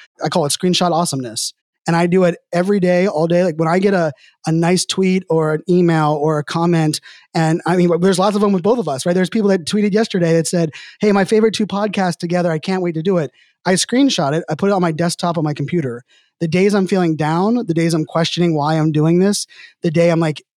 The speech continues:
"W-, am I making an impact?" I just open that folder. And, like, giving myself, like, forgiveness for not operating the way everyone else operates.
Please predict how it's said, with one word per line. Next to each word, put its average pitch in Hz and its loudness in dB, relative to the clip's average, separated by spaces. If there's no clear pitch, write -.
"W-, 180 -10
am 180 0
I 180 2
making 190 2
an 170 -6
impact?" 156 -2
I 170 -2
just 180 0
open 160 -2
that 135 -4
folder. 143 -8
And, 165 0
like, 156 -2
giving 180 0
myself, 165 -2
like, 151 -6
forgiveness 175 0
for 160 -4
not 160 0
operating 175 0
the 180 2
way 170 2
everyone 151 0
else 151 0
operates. 196 0